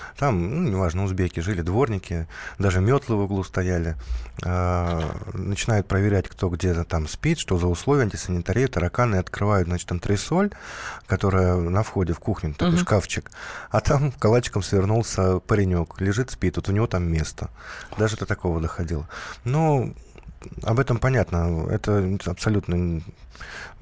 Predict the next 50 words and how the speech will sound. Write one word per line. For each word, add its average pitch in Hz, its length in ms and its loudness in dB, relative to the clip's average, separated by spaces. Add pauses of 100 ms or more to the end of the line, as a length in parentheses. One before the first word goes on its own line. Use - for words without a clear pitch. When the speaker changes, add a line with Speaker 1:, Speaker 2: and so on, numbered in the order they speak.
Speaker 1:
не 127 680 0
то, 143 220 4
что 110 200 2
относится 110 400 0
к - 60 -14
хостелам, 85 460 -2
скажем 76 320 -6
так. - 160 -6
Speaker 2:
Мгм. 180 220 2 (380)
Speaker 1:
Не 95 160 -2
то, 117 140 2
что - 160 0
относится 104 340 -2
к - 40 0
общежитиям, 90 440 -2
тоже 98 240 2
законным. 76 680 -2
Speaker 2:
Ну, 240 200 4
это 220 140 2
скорее, 233 460 4
э, 165 320 4
такой, 185 320 2
эм, 147 800 -2
сдача 190 300 2
квартиры, 180 440 2
э, 156 480 6
в 151 100 -2
наем 175 280 2
в - 60 -6
черную, 202 580 2
не, 151 140 -2
не 147 220 -2
то, 226 60 2
что 202 140 0
в - 60 -4
серую, 143 420 4
а 147 40 2
в - 60 -4
черную, 214 480 2
Speaker 1:
Да. 120 60 -2
Speaker 2:
когда 127 300 4
уже 165 160 2
просто 180 320 0
сдается 160 500 4
одному 190 320 4
лицу, 156 420 4
а 139 160 6
там 226 200 2
человек 202 320 0
уже, 170 260 2